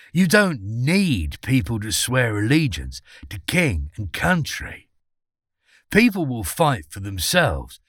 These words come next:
for what is most important to them. But of course, the paranoia of companies, of brands, is no different to the paranoia of governments.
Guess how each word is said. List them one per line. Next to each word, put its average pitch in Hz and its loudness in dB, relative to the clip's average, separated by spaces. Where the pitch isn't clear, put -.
for 160 0
what 170 2
is 139 0
most 151 0
important 123 -2
to 139 -4
them. 127 -2
But 175 4
of 165 0
course, 151 -2
the 87 -10
paranoia 113 -2
of 71 -8
companies, - -4
of - -10
brands, 120 -4
is 110 -4
no 180 4
different 151 -4
to - -12
the 107 -10
paranoia 113 -2
of 110 -4
governments. - -6